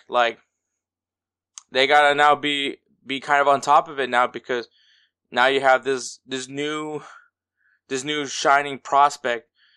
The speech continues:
coming in, and, you know, you gotta make sure you're, you're, you're not messing up, so you don't mi-, you're not the guy left out. Um, so I think it's intriguing. Uh, <sighs> do I wanna see him play? Of course I wanna see him play. I mean,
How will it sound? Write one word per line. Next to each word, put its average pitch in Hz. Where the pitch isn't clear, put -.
coming 127
in, 120
and, 123
you 131
know, 123
you 135
gotta 139
make 139
sure 143
you're, 139
you're, 143
you're 151
not 139
messing 127
up, 135
so -
you 139
don't 131
mi-, 135
you're 139
not 127
the 131
guy 131
left 123
out. 120
Um, 117
so 117
I 147
think 160
it's 143
intriguing. 151
Uh, 123
<sighs> -
do 147
I 147
wanna 165
see 160
him 156
play? 180
Of -
course 302
I 139
wanna 156
see 139
him 120
play. 123
I 147
mean, 151